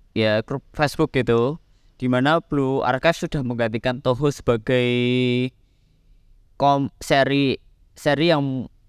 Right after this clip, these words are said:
ngisi komik pengantar buklet Comic Cat sejak tahun dua ribu tujuh dan dua ribu dua puluh dua kemarin pas Comic Cat musim dingin ya. Itu katanya digantikan sama Blue Archive dengan, dengan ditambah narasi Toho sudah mati di Jepang.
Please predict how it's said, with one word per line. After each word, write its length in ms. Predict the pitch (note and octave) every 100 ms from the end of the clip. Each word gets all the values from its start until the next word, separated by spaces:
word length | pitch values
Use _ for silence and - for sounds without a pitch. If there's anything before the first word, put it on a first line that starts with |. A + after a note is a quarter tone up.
| -
ngisi 320 | D3+ - D3
komik 320 | - C3+ C#3+
pengantar 640 | - C3+ C3 A#2+ C3 C3 C3
buklet 400 | A#2+ - B2 C3 - _
Comic 320 | C3 B2 A2+
Cat 160 | D3+ -
sejak 320 | C3 - -
tahun 320 | B2 C3+ C#3
dua 160 | C3 G#2+
ribu 240 | A2+ A2+
tujuh 400 | A2 G#2+ - C#3
dan 160 | B2+ G#2+
dua 160 | G#2
ribu 240 | G#2 A#2 A2+
dua 160 | A2 G2+
puluh 160 | A2+
dua 120 | A2 G#2
kemarin 440 | A2 G#2 A#2+ C#3 B2
pas 760 | A2 G#2+ G#2+ G#2+ G#2+ G#2+ A2 - - - -
Comic 320 | G#2+ G#2+ G#2
Cat 100 | G#2+
musim 300 | A2 A#2+ G#2+
dingin 260 | F#2+ A#2+
ya. 320 | B2+ G#2 A2 - _ _ _ _ _
Itu 280 | - - E3+ F3 E3+ E3+ E3 F2+ - _ - _
katanya 320 | - B2+ D#3+ -
digantikan 440 | D3 A2+ A#2+ B2+
sama 160 | C3 A#2+
Blue 160 | A2 -
Archive 640 | G2+ - C3 C3+ C3 A2+ _ _ _ _ _
dengan, 400 | A2+ G#2+ G#2+ G2 - _ _ _ _
dengan 320 | - B2+ C#3 C#3
ditambah 320 | C#3+ C3+ C3+
narasi 480 | C3 C3 B2 E3+ F3+
Toho 400 | D#3+ C#3 D#3+ D#3+
sudah 240 | D#3+ C#3
mati 320 | C3 B2 D3
di 160 | C#3 B2
Jepang. 400 | A#2+ - B2+